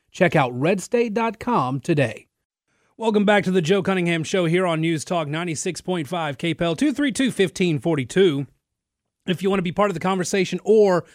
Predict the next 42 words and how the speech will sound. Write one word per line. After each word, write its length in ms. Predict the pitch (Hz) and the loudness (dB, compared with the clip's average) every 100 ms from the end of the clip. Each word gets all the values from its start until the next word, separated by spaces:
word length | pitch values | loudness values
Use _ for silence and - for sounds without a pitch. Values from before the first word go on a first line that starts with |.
| _ _ _ _ _ | _ _ _ _ _
send 720 | - - 214 208 208 202 - | -14 -6 -2 0 0 -2 -6
a 80 | 160 | -6
message 1000 | 156 165 185 175 - 156 139 127 - - _ _ _ - | -6 -4 -4 -4 -4 -4 -6 -8 -16 -20 _ _ _ -8
to 120 | 185 | -6
the 100 | 160 | -4
K 180 | 165 147 | -4 -4
P 100 | 147 | -4
L 60 | |
app 200 | 147 147 | -2 -4
chat, 240 | - 160 156 | -4 -6 -2
like 240 | 202 127 | -4 2
Billy 280 | 254 277 190 | 4 4 2
did. 360 | 185 214 226 - _ _ _ _ _ - | 2 0 -2 -8 _ _ _ _ _ -10
Billy 280 | 180 185 170 | -2 -2 0
reached 360 | 170 165 - | -2 -4 -2
out, 300 | 165 180 190 _ _ _ _ _ | -2 -2 -4 _ _ _ _ _
said 400 | - 170 160 147 | -20 -12 -10 -8
that, 140 | 139 | -8
uh, 320 | 135 123 117 127 | -8 -8 -10 -10
this 180 | 110 | -10
situation 640 | - 151 135 127 113 - 123 | -8 -10 -12 -10 -12 -14 -16
just 220 | 123 - | -16 -14
seems 240 | 139 123 | -14 -14
kinda 340 | - 131 117 110 | -16 -18 -18 -16
nuts, 380 | 127 120 120 - | -10 -10 -12 -6
talking 320 | 165 156 156 | -4 -2 -2
about 280 | 147 139 117 | -2 -2 -4
the, 200 | 127 120 | -8 -10
the 140 | 120 | -14
Priscilla 320 | 131 175 151 | -16 -10 -8
Gonzalez 440 | 135 127 127 120 120 | -8 -8 -8 -8 -10
situation, 520 | 127 135 123 117 127 | -12 -10 -10 -8 -8
the 60 | |
mayor 200 | 127 120 | -8 -8
president's 460 | 113 160 147 127 - | -6 -6 -6 -8 -10
race. 240 | 123 120 | -12 -12
And 80 | 165 | -8
yeah, 260 | 233 269 180 | -6 -4 -6
something 600 | - 254 247 214 143 110 | -12 -14 -8 -8 -8 -6
definitely 500 | 214 214 208 170 175 | -4 -2 -4 -4 -4
seems 460 | 131 190 180 160 156 | -4 -4 -2 -2 -4
up. 240 | 147 | -6